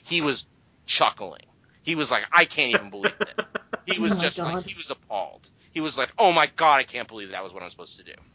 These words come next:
Speaker 1: Come on." You know what I mean? It's that kind of experience. And it's really too bad, 'cause there's so much potential there. Like, go back to basics, dude. Make freaking Mega Man nine again. I mean, like, i-,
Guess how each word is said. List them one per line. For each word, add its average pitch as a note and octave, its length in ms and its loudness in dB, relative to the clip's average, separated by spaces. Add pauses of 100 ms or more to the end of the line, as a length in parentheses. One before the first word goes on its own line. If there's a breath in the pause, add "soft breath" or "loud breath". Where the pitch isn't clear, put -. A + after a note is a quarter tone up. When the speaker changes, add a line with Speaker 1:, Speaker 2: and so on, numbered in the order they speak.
Speaker 1:
Come C3 300 -2
on." E2+ 240 -12 (520 soft breath)
You C3 100 0
know C#3 120 4
what C3+ 120 2
I C3 60 2
mean? C3 140 -4
It's C3+ 160 -8
that C3+ 180 4
kind A2 200 -6
of G2 80 -10
experience. E2+ 540 -18 (180 loud breath)
And A#3+ 120 0
it's C4+ 140 0
really F4 180 -6
too F4 160 -6
bad, E4 340 0
'cause D#3 100 -12
there's D#3+ 120 -12
so C4 100 0
much - 180 -10
potential F3 400 -12
there. A#2+ 160 -6 (220 loud breath)
Like, F#3 180 -4 (100)
go F#4 200 8
back B3 300 6
to E3 120 -4
basics, D3 720 -4
dude. F#3+ 440 -6 (260 soft breath)
Make C4+ 260 2
freaking D4+ 320 -2
Mega G3+ 220 2
Man G3 240 0
nine D#3+ 320 2
again. G2 460 -8 (120)
I C#3+ 80 -4
mean, D#3+ 300 -6 (300 loud breath)
like, E3 220 -2
i-, D3+ 140 -14